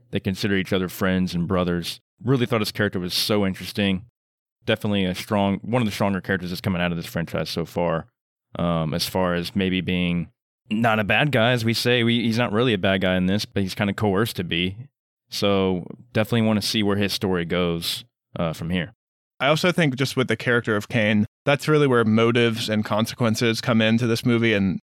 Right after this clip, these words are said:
Speaker 2: something I thought they did a really good job of showing is because of John Wick's actions in the past films, um, there's now consequences that are impacting his friends. And this is someone that John Wick does consider a friend, but he also can't fault Caine for getting involved with the table because of the, um, kind of hold they have over his daughter.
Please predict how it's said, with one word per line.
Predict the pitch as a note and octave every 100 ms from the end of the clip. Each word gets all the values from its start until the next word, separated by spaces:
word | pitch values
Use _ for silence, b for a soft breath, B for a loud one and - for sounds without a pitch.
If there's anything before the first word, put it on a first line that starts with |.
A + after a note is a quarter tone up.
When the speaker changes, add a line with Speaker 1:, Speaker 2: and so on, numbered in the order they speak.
| _ -
Speaker 2:
something | C3+ B2+
I |
thought | B2+ A#2
they | A2+
did | A2+
a | G#2
really | A2+ A2+
good | G2+
job | A2 G#2
of | G2
showing | - A2 A2 G#2+
is | G#2 G2+
because | A2 A#2
of | A2+
John | A2 A2 G2+
Wick's | G2+ B2
actions | A#2 - A#2+
in | A#2
the | G2+
past | A#2 A2+ -
films, | A2 G#2 G2 G#2
um, | G#2 G2+ G2
there's | G#2+ A2+
now | G#2+
consequences | A2+ G#2+ G#2 G#2 G2+ A2+
that | A#2+
are | G#2+ G2+
impacting | A2 A2 G#2+ A2
his | G#2
friends. | - C#3+ G#2+ A2+ -
And | - A2
this | B2+ C3
is | A#2+ -
someone | A#2+ A2+
that | A2+ A#2
John | A#2+ A2+
Wick | A2 A2+
does | A#2 A#2
consider | C3+ A#2+ D#3 D3
a | A#2+
friend, | C3 B2 A#2+ b b _ -
but | A2+
he | B2
also | A#2 - A2+
can't | - C3 A#2 A2 -
fault | - - B2+ A2+ - - _ _ _
Caine | A#2+ A2 G#2+
for | A2+
getting | A2+ G#2
involved | G#2 G#2+ G#2 G#2
with | A2+ A2 -
the | G#2
table | G2+ G#2+ G2 G2+
because | G2 A#2+ G#2+
of | G#2
the, | A2 G#2 G#2 F2+
um, | G2 G2+
kind | A#2+ G#2
of |
hold | G2 A2 F#2
they | G#2+
have | G2+
over | G2+ -
his | G#2 -
daughter. | G#2 G#2 -